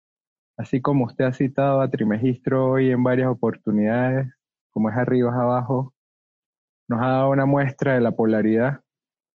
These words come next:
y todos de alguna manera me han mostrado que la polaridad, o sea, los principios del universo, las leyes del universo más antiguas,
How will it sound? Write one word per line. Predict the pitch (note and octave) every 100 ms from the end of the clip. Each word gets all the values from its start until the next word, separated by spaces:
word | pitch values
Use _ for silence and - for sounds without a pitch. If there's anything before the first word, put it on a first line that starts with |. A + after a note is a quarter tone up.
| -
y | C3
todos | F3 F#3 F#3+
de | F3
alguna | C3+ C#3 E3
manera | E3 B2+ C#3 D#3
me | D#3
han | C#3+
mostrado | D3 C#3 - D#3 C#3
que | B2
la | A2+
polaridad, | A#2 A2 G#2+ A2+ C3
o | C3+
sea, | B2+ D3 C#3+
los | B2 A#2
principios | - B2 B2 - E3 E3+ F3
del | D3+ B2
universo, | A#2 A#2 A#2+ D3 D3 - A#2
las | A2+
leyes | B2+ C#3 D3+
del | C#3+
universo | A2+ A2+ B2 B2 C#3
más | C#3
antiguas, | C#3+ C#3 C#3+ E3 D#3+ D#3+